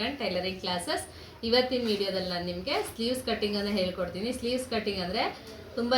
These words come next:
ಜನ ಏನು ಕೇಳ್ತಾ ಇದ್ದೀರಾ ಅಂದರೆ, ನೀವು ಸ್ಲೀವ್ಸನ್ನು ಮಾರ್ಕ್ ಮಾಡಿಬಿಟ್ಟು ಫ್ರೀ ಹ್ಯಾಂಡಲ್ಲಿ ಶೇಪ್ ಹಾಕ್ತೀರಾ, ಆ ರೀತಿ ನಮಗೆ ಶೇಪ್ ಹಾಕೋದಕ್ಕೆ ಬರ್ತಾ ಇಲ್ಲ, ಏನು ಮಾಡಬೇಕು ಅಂತ ಕೇಳ್ತಾ ಇದ್ದೀರಾ. ಮತ್ತು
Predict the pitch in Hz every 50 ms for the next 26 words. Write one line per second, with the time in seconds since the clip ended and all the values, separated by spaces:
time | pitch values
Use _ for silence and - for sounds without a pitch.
0 | 247 240 240 240 240 233 220 220 226 226 214 226 214 202 196 196 - 190 190 185
1 | 185 180 180 170 165 165 180 240 302 427 440 - - - - 233 233 240 220 -
2 | 226 240 247 262 262 254 262 247 226 226 269 302 277 240 214 202 214 240 214 -
3 | 226 220 214 202 202 196 - 277 320 311 - 262 233 247 262 269 240 254 220 214
4 | 214 202 202 226 262 - - - 208 208 208 208 - 202 180 175 - - - 180
5 | 202 240 311 415 - - - - - - - - - 190 208 233 247 254 - 233
6 | 226 220 202 202 208 269 339 330 - 247 214 214 214 214 220 208 202 - 196 190
7 | 196 - 208 196 185 180 175 175 - - 202 180 170 175 202 233 240 220 202 196
8 | 202 208 202 196 185 180 185 185 185 - 190 185 190 196 190 - 180 175 170 170
9 | 185 175 175 185 208 233 226 214 208 - 214